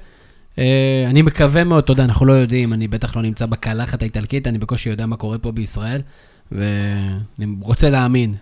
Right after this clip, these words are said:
שאין פה יד מכוונת. אה, חייבים אבל לזכור, קבוצות כמו ברצלונה, קבוצות כמו יובנטוס, שהן משחקות מאוד מאוד התקפיות, גם ריאל מדריד, שהיו הרבה טעויות לטובתם במשחקים האחרונים, כשאתה נמצא הרבה ליד הרחבה, כשאתה נמצא הרבה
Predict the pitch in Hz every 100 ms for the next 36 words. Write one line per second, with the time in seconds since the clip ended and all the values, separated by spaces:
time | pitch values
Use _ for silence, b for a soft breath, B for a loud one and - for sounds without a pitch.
0 | _ - 95 98 95 95 87 - 117 110
1 | 110 110 107 104 101 135 170 180 - b
2 | b b b 120 123 127 - 147 175 247
3 | 233 214 - 190 156 107 101 120 165 -
4 | 196 160 - 127 117 104 113 143 165 143
5 | 127 117 110 107 - - 135 123 147 147
6 | 127 113 - 104 107 151 160 160 151 135
7 | 143 131 123 127 123 123 123 123 123 -
8 | b b 120 117 123 120 - 131 120 -
9 | 110 120 117 - 110 110 123 175 185 b
10 | b b - 135 139 139 214 202 170 175
11 | 170 165 147 143 135 127 127 127 - 123
12 | 120 113 160 156 147 131